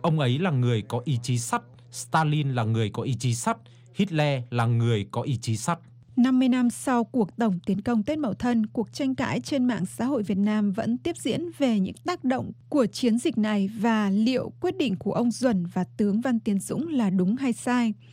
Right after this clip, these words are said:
Speaker 2: Cũng như những nhận định trong loạt phim tài liệu Cuộc chiến tranh Việt Nam của đạo diễn Ken Burns và Lynn Novick được công chiếu năm ngoái, nhiều người cho rằng cuộc tấn công này do miền Bắc phát động vào các thành phố ở miền Nam, nhắm vào các thường dân.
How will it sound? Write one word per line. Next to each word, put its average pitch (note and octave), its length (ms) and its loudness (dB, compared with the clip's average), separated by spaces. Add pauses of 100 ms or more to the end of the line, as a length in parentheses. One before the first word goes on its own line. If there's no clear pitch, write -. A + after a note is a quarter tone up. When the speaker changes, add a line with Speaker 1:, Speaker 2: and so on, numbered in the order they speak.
(360)
Speaker 2:
Cũng E4 180 -2
như E4 180 2
những B3+ 380 2
nhận A3+ 200 2
định G#3+ 240 0
trong A3 260 0
loạt G#3 200 0
phim A3 220 0
tài G3+ 180 0
liệu G3 240 0
Cuộc - 240 -6
chiến G3+ 220 0
tranh A3+ 260 0
Việt F#3+ 160 -2
Nam G3+ 320 2
của F#3 140 -4
đạo F3 200 -2
diễn A3 260 -4
Ken A#3 320 0
Burns A3 380 0
và G3+ 180 0
Lynn G3+ 320 2
Novick G#3 480 -2
được G#3+ 180 0
công G3+ 200 0
chiếu F#3+ 220 0
năm A3 220 2
ngoái, G#3+ 360 0 (400)
nhiều C#4+ 120 4
người C4 180 4
cho B3+ 160 -2
rằng A#3+ 260 0
cuộc G3+ 240 -4
tấn A3 160 2
công A#3+ 300 2
này G#3 200 2
do G#3 220 0
miền G3 300 2
Bắc C4 180 -4
phát - 260 -4
động F#3 240 -2
vào F3+ 160 0
các A3+ 200 -4
thành G3 200 0
phố - 280 -2
ở C#4+ 80 0
miền F#3+ 240 2
Nam, G3+ 240 2 (400)
nhắm A3+ 260 2
vào D4 220 0
các D4 180 -6
thường A3+ 240 0
dân. A3 320 2